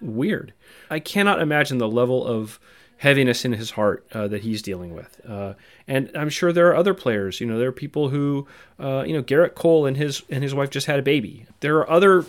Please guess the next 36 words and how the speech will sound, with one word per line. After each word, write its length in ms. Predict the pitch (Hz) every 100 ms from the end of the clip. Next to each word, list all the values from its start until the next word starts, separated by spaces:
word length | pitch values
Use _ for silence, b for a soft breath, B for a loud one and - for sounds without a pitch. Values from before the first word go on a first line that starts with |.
| -
priorities 640 | - 196 196 254 104 - -
that 80 |
people 240 | - 147 123
have 220 | 135 139
in 40 |
their 140 | 139 135
lives, 560 | 127 170 95 92 - -
and 380 | 127 120 120
especially 640 | - - 285 - 127 131 120 B B B
for 100 | 156
those 180 | 151 143
players 360 | - 156 147
who 140 | - -
have 380 | 110 131 127 -
banked 280 | 113 104
a 60 | 113
lot 200 | 101 95
of 60 | 95
money 280 | 98 98
in 120 | 95 95
this 180 | 90
game 380 | - 92 92 90 -
and 420 | 120 110 104 98 -
are 120 | 113
gonna 220 | 110 113
be 140 | 110 104
making, 500 | 104 104 110 104 98 b b b b -
you 80 |
know, 100 | 117
pennies 340 | 104 147 135 117
on 100 | 117
the 80 | 104
dollar 340 | 110 107 101
to 160 | 95 113
what 240 | 104 104
they're 300 | - 104 92